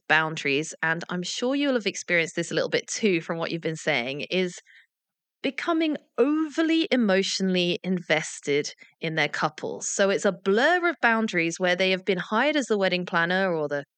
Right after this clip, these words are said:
cake maker, the florist, and now all of a sudden it almost feels like they've become friends and it, it kind of goes all a bit icky. Any thoughts on how we can become less emotionally invested and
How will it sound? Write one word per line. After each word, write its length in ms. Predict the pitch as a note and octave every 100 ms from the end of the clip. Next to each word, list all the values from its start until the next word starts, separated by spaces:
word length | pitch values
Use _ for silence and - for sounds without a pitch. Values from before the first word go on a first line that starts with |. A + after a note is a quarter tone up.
| -
cake 240 | - G3 G#3
maker, 220 | G3+ F#3+
the 80 | D#3+
florist, 500 | - E3+ F3 - - - - - -
and 160 | F#3
now 180 | F#3 D4+
all 160 | F#4 F#4
of 100 | E4+
a 60 | E4+
sudden 400 | E4 D#4+ D#4 C#4+
it 100 | A#3+
almost 400 | C4+ D4+ E4 -
feels 400 | C4+ C#4 C#4 A3
like 220 | F#3 - - _ _
they've 140 | F#3+ F#3
become 360 | F3+ F3+ E3
friends 640 | D#3+ - D#4 D4+ D4+ C#4+ F#3+
and 120 | F3+
it, 120 | G3
it 160 | F3+ G#3
kind 240 | - D4+
of 80 | A#3
goes 280 | B3+ C4 B3+
all 120 | A#3+
a 60 | A3+
bit 160 | E3+ -
icky. 480 | B3+ - D4 C#4+ D4 - - - -
Any 300 | E4 G4+ F#4+
thoughts 500 | - G#3 F3 D#3 F#3+
on 80 | G3+
how 240 | G3+ G#3
we 160 | G#3+ G3+
can 180 | G3+
become 360 | F#3+ F#3 G#3 F#3+
less 600 | G3 F#3 F#3 G#3 F4 -
emotionally 480 | C#4+ C#4 D4+ C#4 B3
invested 640 | A#3 A3+ A3+ - E3 E3+ - - - - -
and 240 | F3+ F3+